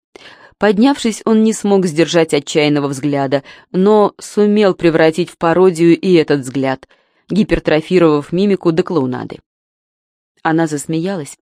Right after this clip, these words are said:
хотя сердце взрывалось ностальгическими мечтами о давно забытых берегах. По окончании репетиции с музыкантами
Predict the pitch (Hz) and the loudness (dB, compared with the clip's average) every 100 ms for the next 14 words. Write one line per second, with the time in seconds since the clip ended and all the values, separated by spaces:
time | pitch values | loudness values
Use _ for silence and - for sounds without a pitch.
0 | - - - 180 180 214 - 247 226 202 | -20 -20 -4 -2 0 -2 -2 -2 -2 -4
1 | 151 180 170 190 240 220 - _ _ - | -2 -2 -2 -2 0 -2 -6 _ _ -4
2 | 180 - 175 156 214 - 190 175 165 160 | -2 -2 -4 -2 -6 -6 -6 -2 -2 -2
3 | - - 175 185 160 131 _ _ _ _ | -6 -4 0 2 2 -2 _ _ _ _
4 | _ _ _ 180 147 170 147 175 247 185 | _ _ _ -2 0 -2 0 0 0 -2
5 | 165 143 143 156 139 135 131 - - - | -4 -4 -2 -4 -4 -6 -6 -8 -14 -16
6 | - _ _ _ _ _ _ _ _ _ | -20 _ _ _ _ _ _ _ _ _
7 | _ 135 139 156 151 180 160 156 151 151 | _ -6 -2 -2 -2 0 0 2 0 -2
8 | 165 151 202 180 156 147 151 147 - 220 | -6 -10 -10 -6 -6 -6 -6 -8 -6 -6
9 | 220 165 143 | -4 -4 -4